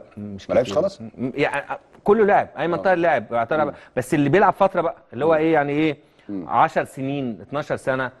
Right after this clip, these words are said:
Speaker 2: مم.
Speaker 1: فاهم؟ فانا شايف ان عادل مأمون مثلا اتظلم في،
Speaker 2: مم.
Speaker 1: في، في، في منتخب مصر.
Speaker 2: مم.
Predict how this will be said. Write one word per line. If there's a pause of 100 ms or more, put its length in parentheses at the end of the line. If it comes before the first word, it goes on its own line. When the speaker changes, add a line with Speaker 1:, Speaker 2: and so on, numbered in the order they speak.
(120)
Speaker 2:
مم.
Speaker 1:
فاهم؟ (380)
فانا
شايف
ان
عادل
مأمون
مثلا
اتظلم (260)
في،
Speaker 2:
مم.
Speaker 1:
في،
في،
في
منتخب
مصر.
Speaker 2:
مم.